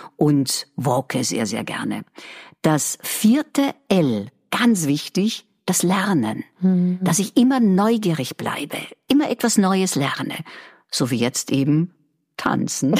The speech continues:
Speaker 2: <laughs>
Speaker 1: Und das fünfte L, an das gilt es auch zu denken, wenn man gesund und vital und fit älter werden möchte,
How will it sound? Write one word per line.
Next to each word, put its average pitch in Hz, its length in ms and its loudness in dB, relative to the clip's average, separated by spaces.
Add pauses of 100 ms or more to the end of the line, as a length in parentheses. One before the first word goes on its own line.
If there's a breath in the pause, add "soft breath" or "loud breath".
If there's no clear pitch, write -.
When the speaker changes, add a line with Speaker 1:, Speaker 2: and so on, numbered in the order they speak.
(360)
Speaker 2:
<laughs> - 400 -2
Speaker 1:
Und 254 180 2
das 220 140 0
fünfte - 440 0
L, 175 300 2 (340 loud breath)
an 202 140 2
das - 400 -2 (280)
gilt 254 220 0
es 277 180 -2
auch 285 200 0
zu - 180 -2
denken, 139 560 0 (160 loud breath)
wenn 190 260 2
man 170 360 2 (180 loud breath)
gesund 214 640 2 (100)
und 156 580 0
vital 156 540 0
und 160 160 2
fit - 400 -2
älter 175 380 0
werden 135 260 2
möchte, 151 420 0